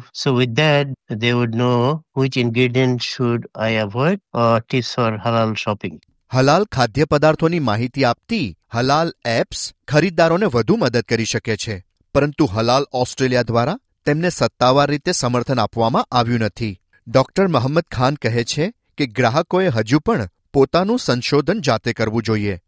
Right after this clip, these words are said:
Speaker 2: અને જ્યાં શક્ય હોય છે ત્યાં તેમની સંસ્થા યોગ્ય માર્ગદર્શન પણ આપે છે.
Speaker 1: They call us, uh, and then we try to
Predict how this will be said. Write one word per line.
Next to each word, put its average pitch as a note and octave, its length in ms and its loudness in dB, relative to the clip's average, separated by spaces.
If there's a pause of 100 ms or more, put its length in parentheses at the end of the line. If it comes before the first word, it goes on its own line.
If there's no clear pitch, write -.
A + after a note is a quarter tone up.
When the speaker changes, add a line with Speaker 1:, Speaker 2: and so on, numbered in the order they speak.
(240)
Speaker 2:
અને D3 180 -2
જ્યાં B2+ 280 -2
શક્ય - 360 -4
હોય B2 220 2
છે G3+ 220 -2 (400)
ત્યાં B2+ 160 2
તેમની B2 340 -2
સંસ્થા C#3 560 -2 (200)
યોગ્ય A#2+ 360 0
માર્ગદર્શન A2 600 0
પણ G#2+ 160 -2
આપે G#2 240 -4
છે. F#2+ 280 -6 (320)
Speaker 1:
They B2+ 80 -2
call D3+ 260 2
us, C#3+ 180 0 (180)
uh, A#2 440 2
and A#2 220 0
then A#2+ 180 2
we A#2 100 2
try B2+ 220 0
to B2 180 -2